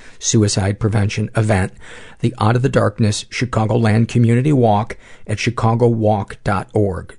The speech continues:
The Out of the Darkness Chicagoland Community Walk benefits the American Foundation for Suicide Prevention,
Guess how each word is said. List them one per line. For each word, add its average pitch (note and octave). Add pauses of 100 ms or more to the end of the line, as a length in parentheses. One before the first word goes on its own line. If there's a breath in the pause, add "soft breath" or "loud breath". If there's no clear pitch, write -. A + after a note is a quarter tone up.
The A#2
Out A2+
of F#3
the -
Darkness B2+
Chicagoland A2+
Community A#2+
Walk G#2+
benefits A2
the G#2
American A2
Foundation A#2+ (180 loud breath)
for A2
Suicide G#2
Prevention, G2+